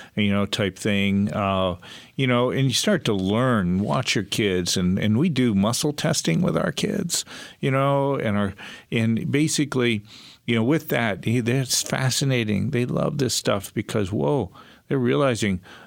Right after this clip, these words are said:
they get confirmation of what their body really, you know, wor-, responds positive to with muscle testing, as well as what it,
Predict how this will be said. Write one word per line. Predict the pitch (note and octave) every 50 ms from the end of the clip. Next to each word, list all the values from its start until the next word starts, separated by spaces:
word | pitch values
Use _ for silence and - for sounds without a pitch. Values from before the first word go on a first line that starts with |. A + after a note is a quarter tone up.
| -
they | - G#2 G#2
get | G#2 A#2+ C#3 G#2+ G#2
confirmation | - - C3+ C3 B2+ - - G#2 F#2+ G#2+ C3+ D#3 - - - G2+
of | F#2 F#2+
what | G#2 A#2+ A#2 -
their | - A2
body | F#2+ G2 A#2+ B2 C3 C#3 C#3+ C3+ A#2+ A2
really, | G2+ G2+ G#2+ A2+ A2+ A2+ G#2+
you | G#2+ G#2 G#2 G#2+ G#2+ - - - G#2+ G2+
know, |
wor-, | F#2+ G2 A2 A2 A#2
responds | - B2 G#2 G2 F#2+ - - - A#2 A2 A2+ A2+ A2 G2+
positive | - - - F#2+ G2 G#2+ B2+ A#2+ B2+ D#3 D3 D#3 D3+ C#3
to | - - D#3+ D#3+ E3 E3 E3 E3 D#3+ D#3+ D#3
with | D#3+ D3+ C#3+ -
muscle | D#3 D3+ C#3+ - E3+
testing, | D3 - D3+ D3+ C#3+ - - E3+ E3 E3 D#3+ - - - - - - -
as | G#2+ G#2+ F#2+
well | A2 A#2 A#2+ A#2+ A#2+
as | A2+ G2+ -
what | - A2 A#2 A#2 A#2
it, | A2+ G#2+